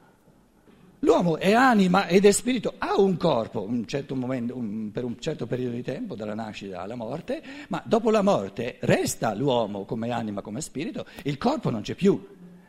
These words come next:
Quindi il, il, la, la domanda che abbiamo posto al, al, al, al, al, a fondamento delle nostre riflessioni è: il materialismo cos'è?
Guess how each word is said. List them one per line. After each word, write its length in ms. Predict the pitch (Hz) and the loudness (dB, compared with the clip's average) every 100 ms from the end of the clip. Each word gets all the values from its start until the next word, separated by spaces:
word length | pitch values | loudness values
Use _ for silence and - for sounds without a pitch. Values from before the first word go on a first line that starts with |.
| _ _ - - - - - - _ _ _ - | _ _ -20 -20 -20 -20 -20 -20 _ _ _ 2
Quindi 760 | 214 226 196 190 165 156 - - _ _ - - | 4 4 4 2 0 -4 -14 -20 _ _ -20 -2
il, 240 | 185 185 170 | 2 2 2
il, 240 | 156 160 160 | -4 -2 0
la, 440 | 147 127 139 143 | 0 -2 -6 -6
la 140 | 131 190 | -2 2
domanda 420 | 208 214 294 262 | 4 2 2 0
che 80 | 156 | 0
abbiamo 200 | 151 147 | 0 0
posto 680 | 196 214 - 170 139 - - - _ | 0 -2 -2 -4 -4 -8 -20 -20 _
al, 140 | 143 131 | -6 -6
al, 240 | 117 110 - - - | -8 -12 -14 -18 -10
al, 220 | 117 104 | -8 -8
al, 540 | 110 110 104 107 104 - | -8 -8 -8 -8 -10 -14
al, 80 | - - | -14 -12
a 100 | - | -4
fondamento 680 | 165 160 156 214 240 160 | -2 0 2 2 0 0
delle 160 | 139 139 | -2 0
nostre 280 | 147 175 160 | -2 -2 -2
riflessioni 760 | 147 156 143 156 101 90 113 - | -2 -4 -4 -4 -6 -6 -10 -2
è: 540 | 185 143 107 156 240 - - - _ _ _ _ _ _ _ _ _ _ _ - _ | 0 0 -2 -4 -6 -14 -20 -20 _ _ _ _ _ _ _ _ _ _ _ -20 _
il 180 | - 220 | 0 4
materialismo 720 | 247 - 254 254 240 113 90 | 4 4 2 2 0 -2 -8
cos'è? 340 | 101 113 101 | -8 -6 -8